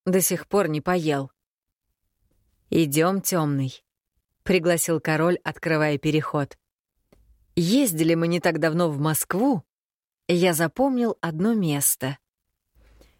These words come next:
Они очутились перед полукруглым зданием. "Наутилус",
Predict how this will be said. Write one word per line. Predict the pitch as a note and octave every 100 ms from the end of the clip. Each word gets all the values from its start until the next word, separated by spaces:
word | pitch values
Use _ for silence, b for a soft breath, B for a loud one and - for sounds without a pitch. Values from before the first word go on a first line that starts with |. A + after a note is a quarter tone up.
| b _
Они | D#3+ E3+ G#3 A#3+
очутились | - G3+ - B3 A3 G#3
перед | - F#3 F3+ -
полукруглым | F3 E3+ F3 F3+ E3 E3
зданием. | D3 C#3+ D3+ D3 C#3+ C#3+ C#3 - _ _ _ _ _ _ _ _ _ _
"Наутилус", | D#3+ D#3+ E3 F3 - - F#3+ D3+ C#3 - -